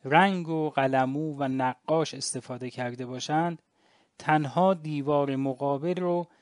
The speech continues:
با مقداری پارچه نرم صیقل داده بودند و اونقدر اون دیوار رو سابیده بودند و تمیز کرده بودند که تصویر نقاشی چینی‌ها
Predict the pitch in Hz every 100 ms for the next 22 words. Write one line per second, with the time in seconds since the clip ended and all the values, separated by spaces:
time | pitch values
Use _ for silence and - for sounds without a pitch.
0 | _ _ - 139 135 131 131 123 147 151
1 | 143 127 - 131 123 117 - 127 123 127
2 | 160 196 208 202 185 _ _ - - -
3 | 135 120 113 139 135 117 113 110 110 113
4 | 107 113 - _ _ _ _ _ _ _
5 | _ _ _ _ _ - 147 156 175 165
6 | 160 196 214 185 175 151 147 135 143 139
7 | 135 131 127 _ - - 151 147 143 143
8 | 208 185 147 135 123 120 113 - - 143
9 | 202 233 - 220 214 202 196 196 196 196
10 | - _ _ _ - 143 - - 139 -
11 | 135 175 175 147 131 120 123 131 131 -
12 | 139 131 - 175 143 - - 151 147 151
13 | 135 185 240